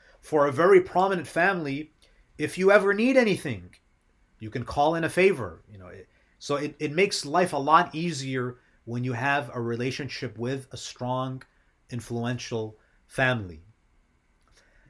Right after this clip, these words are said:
Now, a wet nurse particularly had something to gain. So even if she wasn't compensated monetarily,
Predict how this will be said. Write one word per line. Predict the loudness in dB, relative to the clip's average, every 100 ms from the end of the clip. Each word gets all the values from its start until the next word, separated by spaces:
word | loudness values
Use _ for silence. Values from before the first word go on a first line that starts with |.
| _ -2
Now, | 4 6 6 0 _ _ _ _ 0
a | 4
wet | 6 6 4
nurse | 2 4 4 -2 -10 -12 -14 _ _ _ _ _ _ _ _ _ _ _ _ _ -4
particularly | 0 2 2 2 2 4 2 -2
had | -4 -2 -2
something | 0 -2 -2 -6 -8
to | -8
gain. | -6 -6 -6
So | -8
even | -6 -4
if | -4 -4
she | -2
wasn't | 0 0 -4
compensated | -4 -2 -2 -2 -2 -2 -4 -8 -8
monetarily, | -4 -4 -4 -4 0 0 -2 -6